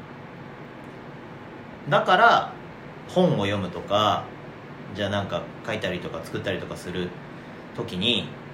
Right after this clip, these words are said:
えー、耳からの情報が入ってきちゃうと気になってしょうがないんですね。なので、えーと、シャットアウトするために雨の音をこ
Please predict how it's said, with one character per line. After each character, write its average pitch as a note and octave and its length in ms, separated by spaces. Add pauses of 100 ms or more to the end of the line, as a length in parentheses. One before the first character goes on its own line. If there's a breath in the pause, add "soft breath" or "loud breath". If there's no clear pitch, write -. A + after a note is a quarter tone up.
(500)
え F#2+ 440
ー、 G2 60
耳 D#3+ 400
か - 140
ら G2+ 140
の F2+ 100
情 G2 180
報 F#2 140
が F2+ 80
入 A#3+ 180
っ - 40
て - 120
き - 80
ち F2+ 100
ゃ E2 40
う E2 60
と F2+ 100
気 D#3+ 160
に A3 100
な A#3 120
っ - 40
て - 140
し A2 100
ょ G#2+ 60
う - 20
が A2 80
な A2 100
い F2+ 60
ん E2+ 40
で D2+ 40
す - 100
ね。 - 40 (1400)
な A3 140
の D#3 120
で、 C#3+ 380
え F#2+ 240
ー - 20
と、 F2+ 120
シ - 140
ャ D3+ 80
ッ D3 40
ト C#4 120
ア C4 80
ウ G#3 40
ト G3+ 60
す F#3 100
る F#3+ 120
た G#3 120
め G#3 80
に C#4+ 380 (180)
雨 A#2 220
の F#2+ 120
音 D3 200
を G2+ 120
こ - 60